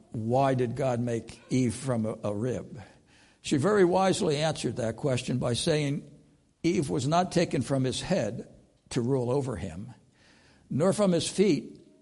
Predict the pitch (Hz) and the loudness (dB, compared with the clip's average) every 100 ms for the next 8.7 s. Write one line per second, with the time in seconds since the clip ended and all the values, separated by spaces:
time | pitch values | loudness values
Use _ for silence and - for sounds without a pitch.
0 | - 160 131 - 165 175 - 135 139 123 | -4 -2 -2 -2 -2 -2 -2 -2 -2 -2
1 | 110 151 156 110 76 85 85 - - - | -4 -4 -4 -6 -8 -12 -16 -20 -20 -20
2 | - - 143 - 185 196 165 - 208 151 | -6 0 0 2 4 6 4 4 2 2
3 | - - - - - 135 139 147 196 - | 0 -8 -20 -4 0 2 4 2 2 0
4 | 127 113 110 113 107 131 135 - - - | 0 -2 -2 -4 -4 -6 -10 -16 -20 -20
5 | _ _ - 202 208 180 139 - 185 185 | _ _ 2 4 6 4 2 2 2 2
6 | 170 147 160 - 127 - 156 - 117 120 | 2 2 0 -2 -4 -2 -2 -2 -6 -4
7 | 113 107 101 101 117 - _ 117 160 190 | -4 -2 -4 -6 -10 -16 _ -2 0 2
8 | 196 185 139 139 123 101 | 4 4 2 -2 -2 -2